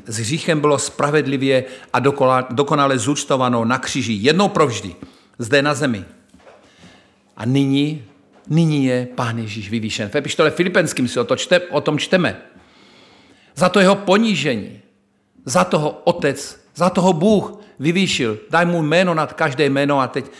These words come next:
pokračuj ten verš. Pán Ježíš je nyní u svého Otce. A víte co? Velice dobře mi působí takovou vnitřní radost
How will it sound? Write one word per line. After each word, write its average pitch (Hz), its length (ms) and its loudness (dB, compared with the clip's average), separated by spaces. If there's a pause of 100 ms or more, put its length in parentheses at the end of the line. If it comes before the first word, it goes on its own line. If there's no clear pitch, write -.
(240)
pokračuj 139 520 -2
ten 123 220 -4
verš. 98 380 -8 (840)
Pán 139 200 2
Ježíš 151 500 -4
je 123 360 0 (120)
nyní 120 300 0
u 104 140 -12
svého 110 320 -4
Otce. 92 420 -6 (1700)
A 104 100 -8
víte 123 240 -2
co? 127 380 0 (380)
Velice 123 680 -2
dobře 117 520 -2
mi 113 120 -2
působí 117 400 -4
takovou 120 280 -4
vnitřní 110 420 -4
radost 110 600 -2